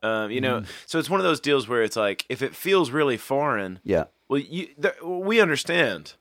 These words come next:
Speaker 1: because you haven't seen people do this well.
Speaker 3: Yes, yes, exactly right. This is new territory. You've got to discover it. But again, a good apology will always have those elements. "I did the thing. It was wrong. I will not do it again. I'm sorry."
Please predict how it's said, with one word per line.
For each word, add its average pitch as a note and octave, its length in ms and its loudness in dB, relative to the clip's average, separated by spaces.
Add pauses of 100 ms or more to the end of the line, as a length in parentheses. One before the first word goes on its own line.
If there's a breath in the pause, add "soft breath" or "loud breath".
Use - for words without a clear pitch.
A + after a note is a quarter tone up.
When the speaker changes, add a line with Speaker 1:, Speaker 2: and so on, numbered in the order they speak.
(160)
Speaker 1:
because B2+ 400 0
you F3+ 100 0
haven't F#3 380 2
seen D#3+ 260 2
people C3 300 -2
do A#2 180 0
this G#2 240 -4
well. - 320 -10
Speaker 3:
Yes, - 560 2
yes, G#2+ 400 2
exactly C#3+ 460 4
right. G2 280 4
This D3+ 160 2
is D3 120 0
new E3+ 260 6
territory. F3 680 6
You've D3 180 0
got D#3+ 160 6
to D3+ 40 2
discover C#3 340 6
it. C3 60 2
But D3+ 100 4
again, D#3 460 4 (280 loud breath)
a B2+ 80 2
good D#3+ 160 8
apology F#3+ 460 8
will D#3+ 100 10
always E3+ 240 10
have F#3 160 6
those F3 180 4
elements. C#3 380 6
"I G#2 40 2
did D#3 200 4
the D#3+ 80 2
thing. D#3+ 340 6
It C#3 140 6
was C#3+ 100 0
wrong. D3+ 340 10
I B2+ 140 6
will C#3+ 80 8
not D3 180 6
do D3 140 6
it C#3 60 8
again. G#2+ 420 2
I'm A#2+ 160 2
sorry." G#2 520 4